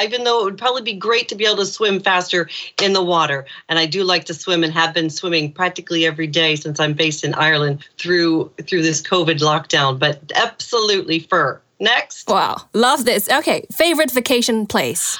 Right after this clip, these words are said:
Speaker 1: Oh, gosh. Well, that's a great question. I think Italy for me. I've, I lived there for three years before I moved to Ireland.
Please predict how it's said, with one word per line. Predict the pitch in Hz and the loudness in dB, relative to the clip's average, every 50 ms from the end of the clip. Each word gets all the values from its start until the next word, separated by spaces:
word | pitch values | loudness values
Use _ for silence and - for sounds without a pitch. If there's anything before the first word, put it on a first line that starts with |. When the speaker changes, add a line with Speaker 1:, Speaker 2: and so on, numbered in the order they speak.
| - - | -4 -2
Speaker 1:
Oh, | - 226 269 277 | 0 2 2 2
gosh. | 285 302 302 - - - | 2 2 2 0 0 -2
Well, | 226 | 0
that's | 214 277 311 294 254 | 0 0 0 0 -2
a | 202 | -4
great | 175 208 247 294 302 | -2 0 0 0 0
question. | - - 226 220 - - 180 180 170 190 | -2 -2 -2 -2 0 0 0 2 2 2
I | 208 202 | 0 0
think | - 285 294 285 - - | 0 -2 -2 -2 -2 -2
Italy | - 269 269 285 277 262 277 294 330 320 | 0 0 0 0 -2 0 0 0 0 0
for | - - 262 240 | 0 0 0 0
me. | 233 233 240 240 262 320 381 403 - - | 2 2 2 2 2 2 0 0 0 0
I've, | 220 214 196 180 - - - | 0 0 0 -2 -4 -2 0
I | 202 196 | 0 0
lived | 190 202 208 220 262 277 233 226 | 0 0 0 0 0 0 -2 -2
there | 269 254 254 | -2 -2 -2
for | - - 240 - | -2 -6 -8 -8
three | - - 226 240 233 | -6 -4 -4 -2 0
years | 220 220 226 254 262 - | 2 2 2 0 0 -2
before | 226 196 - - 202 202 | -4 -4 -2 0 2 2
I | 196 | 2
moved | 185 196 196 202 185 - | 2 2 0 0 -2 -4
to | 190 - - | -4 -2 0
Ireland. | 175 180 185 190 202 214 226 240 247 | 2 2 2 2 2 2 0 0 -2